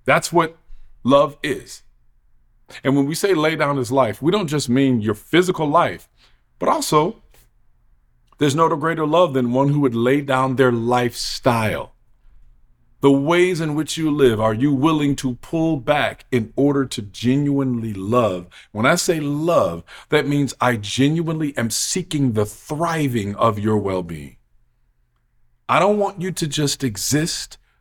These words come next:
I don't want you to just survive. I want you to thrive. I want you to walk in fullness and wholeness, have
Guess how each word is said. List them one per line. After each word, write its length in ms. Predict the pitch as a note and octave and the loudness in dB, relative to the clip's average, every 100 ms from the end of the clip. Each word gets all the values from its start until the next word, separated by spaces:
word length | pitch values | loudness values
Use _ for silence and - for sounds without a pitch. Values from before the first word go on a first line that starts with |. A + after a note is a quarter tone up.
| - | -4
I 100 | D3 | 0
don't 200 | F3 F3+ | 0 0
want 200 | D#3+ D3 | -4 -6
you 100 | D3 | -6
to 120 | C#3 | -4
just 340 | B2 B2+ - | -4 -4 -2
survive. 840 | - B2+ G#2+ C#3+ G#2+ C#2+ C#2 - _ _ _ _ _ _ - | -2 -4 -2 0 0 -2 -12 -16 _ _ _ _ _ _ -6
I 140 | A#2 | 0
want 280 | B2+ C3 - | 2 0 -2
you 100 | A#2 | -4
to 100 | G2+ | -2
thrive. 800 | - - C3 E3+ - G#2 - _ _ _ _ _ _ _ _ _ _ _ _ _ _ _ _ | -6 -8 -6 -6 -8 -10 -14 _ _ _ _ _ _ _ _ _ _ _ _ _ _ _ _
I 120 | A#2+ | -4
want 360 | A2+ C3 D#3+ - | -2 0 0 0
you 140 | C#3 | -2
to 160 | C3+ A2+ | 0 -4
walk 560 | G2 A2+ D3 A#2+ - - | -4 -2 -2 -2 -4 -2
in 200 | G#2+ F#2+ | 0 0
fullness 920 | - - C#3+ D#3 C#3 F2+ - - - _ _ _ | -2 -8 -2 2 2 2 -2 -10 -12 _ _ _
and 220 | G#2 F#2+ F#2+ - - | -4 -2 -4 -14 -20
wholeness, 920 | - - E3 E3+ G2+ - - - - _ _ _ _ _ _ _ _ _ - | -8 0 2 2 0 -4 -10 -12 -14 _ _ _ _ _ _ _ _ _ -2
have 240 | C3 A2 | 0 0